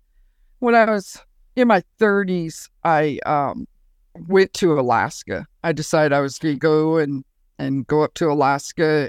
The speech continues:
And I spent two years just kinda scouting and jumping on any float plane that any pilot would let me go on. And then I, I was an outfitter up there for thirteen years. And so really that's where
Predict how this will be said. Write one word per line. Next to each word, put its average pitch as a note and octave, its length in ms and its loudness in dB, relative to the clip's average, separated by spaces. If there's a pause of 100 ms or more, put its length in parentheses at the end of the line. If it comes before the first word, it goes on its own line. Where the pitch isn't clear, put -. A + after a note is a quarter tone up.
(100)
And C#3+ 360 -4 (520)
I D#3 80 2
spent F3+ 560 0 (240)
two C4+ 180 2
years G3 440 0
just - 260 -8
kinda F3+ 340 0
scouting F#3 760 0
and E3 160 -6
jumping F3 420 -2
on E3 220 0
any E3+ 240 -2
float F3+ 500 0
plane F3 380 0
that D3+ 200 0 (440)
any F#3+ 160 0
pilot E3 480 0
would D3+ 160 -4
let D#3 240 0
me D#3+ 120 -4
go D#3+ 300 0
on. D3 300 -2 (440)
And D#3 520 0
then E3+ 240 4
I, D3+ 320 2
I D3+ 160 2
was D3 180 -6
an E3 100 -4
outfitter C#3 560 0
up B2+ 180 -2
there C3+ 160 0
for - 180 -8
thirteen C#3 640 -2
years. G2+ 520 -8 (320)
And E3 160 -2
so - 140 0
really F3+ 540 2
that's D#3 340 0
where D#3 360 2